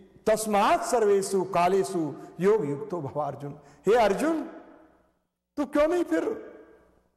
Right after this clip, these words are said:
सब कालों में मेरी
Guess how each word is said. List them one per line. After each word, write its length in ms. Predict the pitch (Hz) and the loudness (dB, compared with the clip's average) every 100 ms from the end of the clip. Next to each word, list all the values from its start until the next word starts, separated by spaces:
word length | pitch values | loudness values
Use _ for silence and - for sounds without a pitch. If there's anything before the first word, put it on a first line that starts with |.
| _ _ _ _ _ _ _ - | _ _ _ _ _ _ _ -8
सब 320 | - 277 269 | 2 2 4
कालों 320 | 226 240 294 | 4 4 4
में 360 | 311 269 208 170 | 0 -4 -8 -8
मेरी 600 | 190 202 254 269 302 | -2 0 2 0 -2